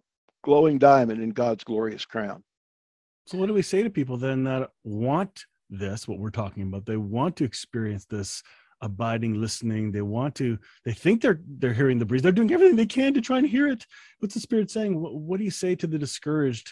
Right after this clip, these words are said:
Speaker 2: who hears some truth in what we're saying, but are struggling now to capture it, hang on to it on their own?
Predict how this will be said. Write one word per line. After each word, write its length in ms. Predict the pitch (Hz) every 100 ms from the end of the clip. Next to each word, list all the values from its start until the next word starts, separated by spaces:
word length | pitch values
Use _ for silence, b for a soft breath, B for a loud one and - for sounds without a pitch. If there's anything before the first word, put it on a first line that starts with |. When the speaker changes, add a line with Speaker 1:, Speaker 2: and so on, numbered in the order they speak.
| -
Speaker 2:
who 280 | 135 131 - b -
hears 580 | - 185 226 262 226
some 160 | - 196
truth 340 | - 233 220
in 60 | 185
what 160 | 175 160
we're 80 |
saying, 500 | 143 202 170 135 127 - _ _ _ _ _ _ - _ 147 139 143 _ -
but 160 | 160 147
are 140 | 139
struggling 600 | 113 - 180 190 165 151
now 140 | 147
to 180 | 139 127 -
capture 400 | 165 151 - 110
it, 60 | -
hang 200 | 123 127
on 120 | 127
to 140 | - 104
it 120 | - _ _ _
on 160 | 120 113
their 160 | 104
own? 280 | 107 95 90